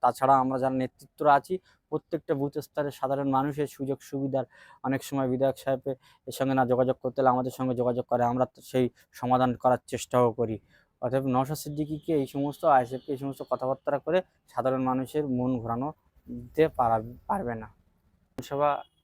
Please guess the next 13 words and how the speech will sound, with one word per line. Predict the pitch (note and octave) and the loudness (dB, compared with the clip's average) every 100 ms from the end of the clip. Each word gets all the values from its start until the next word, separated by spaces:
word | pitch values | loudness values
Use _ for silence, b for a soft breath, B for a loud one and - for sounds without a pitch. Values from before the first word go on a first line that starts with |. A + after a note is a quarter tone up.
| _ _ - - - C#3 | _ _ -20 -20 -18 -2
ওনার | C3 C#3 | 2 2
নি-, | C3+ C#3 | 2 -2
এখতিয়ারে | D3 - C#3+ C#3+ | -6 0 2 2
বিধানসভা | C3 C#3 C#3 C#3 C#3 | 0 0 -2 0 0
ডেভেলপমেন্ট | B2+ C3 C3 C3 C#3+ C#3 | 2 2 2 -2 -8 -6
করার | C3+ C3+ B2+ | -2 -2 -2
জন্যে | C#3+ D3+ F#3 - b b _ B2 | -6 -6 -10 -14 b b _ -4
বছরে | B2+ A#2+ C#3+ | -4 -4 -6
ষাট | - B2 - _ | -6 -8 -10 _
থেকে | D3 C#3+ | -8 -8
সত্তর | - A#2 _ A#2 | -10 -18 _ -8
লক্ষ | A2+ - | -8 -10
টাকা। | - G2 _ _ | -18 -18 _ _